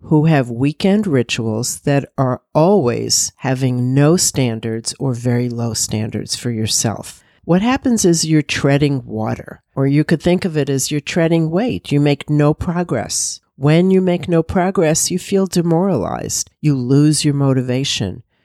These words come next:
You are creating perpetual frustration. And then you're gonna begin to think something like this. "I just can't do this. Something's wrong with me." Or, "Nothing I try works."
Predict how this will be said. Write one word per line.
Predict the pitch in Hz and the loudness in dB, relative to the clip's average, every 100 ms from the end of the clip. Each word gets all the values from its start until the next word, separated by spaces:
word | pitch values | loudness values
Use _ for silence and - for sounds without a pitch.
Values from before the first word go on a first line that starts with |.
| _ | _
You | 147 143 | 0 2
are | 139 | 2
creating | - 143 135 143 190 180 131 127 - | -2 -4 0 2 2 4 2 0 -6
perpetual | - 131 - - 156 - 160 156 156 | -6 -6 -4 -2 -2 0 2 2 0
frustration. | - 127 - - 120 117 - 131 135 _ _ 147 | -2 -2 -2 -2 -2 -2 -6 -8 -12 _ _ 0
And | 143 170 | 2 2
then | 214 240 247 247 - | 4 4 2 0 -2
you're | 143 139 | -4 -2
gonna | 143 139 | 2 0
begin | 131 135 147 160 170 | 0 -2 2 4 4
to | - | 0
think | 147 - 143 135 | -2 0 0 2
something | - 139 127 127 123 | 0 0 0 -2 -4
like | 107 113 - | -4 -8 -10
this. | - - - - - _ | -12 -6 -4 -4 -8 _
"I | 131 123 | -4 0
just | 120 - | 0 0
can't | 151 147 | 2 2
do | - 220 | 4 2
this. | 226 82 - - - _ - | 2 -2 -4 -6 -10 _ -10
Something's | - 151 139 - 156 156 151 | -2 0 0 0 0 0 -2
wrong | 131 135 131 | 2 2 2
with | 131 123 - - | 0 -4 -4 -8
me." | 107 - - _ - | -8 -10 -20 _ 0
Or, | 170 180 120 117 135 _ - | 2 4 2 0 -4 _ -8
"Nothing | 160 185 - 247 226 | -2 -2 0 0 0
I | 202 | -2
try | - 180 160 | -2 -2 0
works." | 151 147 139 - - - - | 0 0 -2 -4 -4 -2 -2